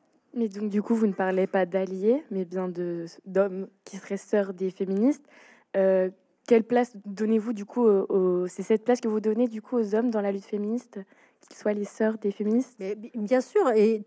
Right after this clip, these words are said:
Speaker 2: et l'his-, non, mais c'est pour ça que je dis qu'il ne s'agit pas d'une guerre contre les hommes. C'est très important de le préciser. Euh, dans, dans, dans l'histoire, euh, très longue, difficile, euh, de, de, de,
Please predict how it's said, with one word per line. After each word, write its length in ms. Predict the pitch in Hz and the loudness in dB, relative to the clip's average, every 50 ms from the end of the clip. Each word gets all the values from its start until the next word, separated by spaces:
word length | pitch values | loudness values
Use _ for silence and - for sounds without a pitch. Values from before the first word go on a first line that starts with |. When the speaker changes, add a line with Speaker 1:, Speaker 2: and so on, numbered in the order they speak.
| - - | -6 -6
Speaker 2:
et 60 | 247 | -4
l'his-, 200 | 208 240 226 - - | -2 -2 -4 -2 0
non, 80 | 240 233 | 0 0
mais 180 | 226 196 175 - _ _ _ _ _ _ _ _ | 0 0 -4 -8 _ _ _ _ _ _ _ _
c'est 140 | - - 277 | -4 0 0
pour 100 | 247 285 | 2 2
ça 120 | - 381 | 4 2
que 60 | 339 254 | 4 2
je 60 | 269 | 2
dis 160 | 240 294 330 | 2 2 4
qu'il 260 | - 285 254 240 254 | 6 8 8 8 8
ne 60 | 240 | 6
s'agit 260 | 240 254 226 214 226 226 | 4 2 2 2 2 2
pas 120 | - 294 | 2 2
d'une 200 | 247 233 220 214 | 4 2 0 2
guerre 220 | 208 240 262 262 | 2 2 0 0
contre 280 | - - 233 214 - 233 | 0 -4 -6 -2 0 0
les 140 | 233 240 247 | 0 2 2
hommes. 100 | 285 269 | 2 0
C'est 100 | - 254 | 0 0
très 220 | - - 320 311 | 2 2 4 4
important 340 | 339 302 - 247 - - 247 | 4 2 2 0 0 0 0
de 120 | 226 214 | 2 2
le 120 | 208 208 202 | 2 0 0
préciser. 540 | 196 - 202 190 - - 196 190 185 185 185 _ _ - - - - _ _ _ - 311 | 0 -2 -6 -6 -6 -8 -8 -6 -6 -6 -8 _ _ -20 -20 -20 -20 _ _ _ -2 4
Euh, 340 | 240 233 233 220 220 220 214 135 - - - | 6 6 8 6 4 2 -4 -8 -12 -14 -2
dans, 360 | 226 208 247 247 247 233 220 | 4 6 6 6 6 4 2
dans, 460 | 220 214 240 240 233 226 226 226 226 | 4 6 6 6 6 6 4 2 2
dans 180 | 226 208 247 247 | 4 6 6 8
l'histoire, 840 | 247 277 277 - - - - 311 320 311 294 262 - - - _ _ _ _ _ _ _ _ _ _ _ _ _ _ _ _ - | 8 6 4 0 -6 -2 4 6 8 8 8 6 4 -2 -12 _ _ _ _ _ _ _ _ _ _ _ _ _ _ _ _ -4
euh, 280 | 220 208 196 196 185 190 - | -2 -2 -2 -2 -4 -8 -10
très 640 | - - - - - 262 277 277 277 269 262 254 226 | -14 -18 -14 -4 0 2 4 4 4 4 2 2 2
longue, 800 | 214 220 240 262 294 311 311 294 269 254 240 202 208 196 190 190 _ _ _ _ _ _ _ - | 4 6 8 10 10 10 8 8 6 4 2 2 0 0 -2 -4 _ _ _ _ _ _ _ -14
difficile, 840 | 202 226 302 302 - 302 - - - - 294 294 269 240 208 190 190 _ _ _ _ _ _ _ _ - | -6 -4 -4 -4 -4 -8 -14 -12 -4 0 2 2 4 2 0 -4 -6 _ _ _ _ _ _ _ _ -6
euh, 260 | 226 220 214 208 202 196 | -4 -2 0 0 -2 -4
de, 560 | 190 185 202 202 202 196 196 190 185 185 180 180 180 175 170 170 170 170 156 123 104 101 120 131 139 202 | -6 -8 -8 -6 -4 -4 -4 -4 -4 -6 -6 -8 -10 -10 -10 -10 -10 -12 -14 -14 -16 -18 -18 -20 -16 -12
de, 260 | 196 196 185 180 175 175 | -10 -8 -8 -6 -8 -8
de, 520 | 175 185 170 165 165 151 165 170 170 170 | -10 -12 -12 -12 -12 -14 -14 -16 -16 -18